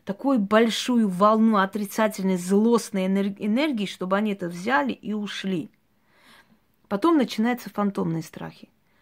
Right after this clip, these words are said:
Ощущение, что всё вернулось. Чувство, что опять что-то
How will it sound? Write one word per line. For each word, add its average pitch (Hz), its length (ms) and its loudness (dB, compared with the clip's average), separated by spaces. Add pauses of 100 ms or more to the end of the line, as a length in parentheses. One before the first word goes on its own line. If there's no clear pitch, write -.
(100)
Ощущение, 247 560 -2
что 180 220 -8
всё 208 200 -8
вернулось. 185 640 -8 (360)
Чувство, - 340 -6
что - 280 -10 (360)
опять 196 360 -4
что-то - 360 -14